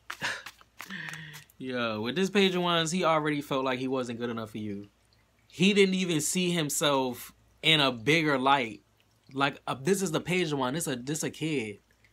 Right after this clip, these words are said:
Not necessarily age-wise, but, like,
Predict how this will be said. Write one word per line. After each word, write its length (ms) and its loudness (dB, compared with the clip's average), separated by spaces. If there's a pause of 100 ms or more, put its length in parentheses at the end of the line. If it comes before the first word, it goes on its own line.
(600)
Not 380 4
necessarily 1040 0 (240)
age-wise, 1040 0 (1200)
but, 240 2
like, 460 0